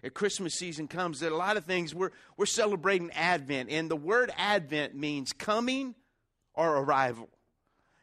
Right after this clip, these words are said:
And, you know, a lot of times for, for us as Christians, it's far more,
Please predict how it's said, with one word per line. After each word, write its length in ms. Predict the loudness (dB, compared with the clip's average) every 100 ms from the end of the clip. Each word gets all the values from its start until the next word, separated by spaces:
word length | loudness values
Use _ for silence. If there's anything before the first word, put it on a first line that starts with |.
| _ 0
And, 380 | 2 2 0 0
you 80 | 4
know, 120 | 6
a 20 |
lot 220 | 6 6
of 60 | 6
times 300 | 6 4 2
for, 280 | 2 2 2 -6 _
for 120 | 4
us 160 | 4 2
as 140 | -2
Christians, 520 | 0 0 2 0 0
it's 200 | 0 0
far 400 | 0 4 6 6
more, 500 | 4 2 4 4 4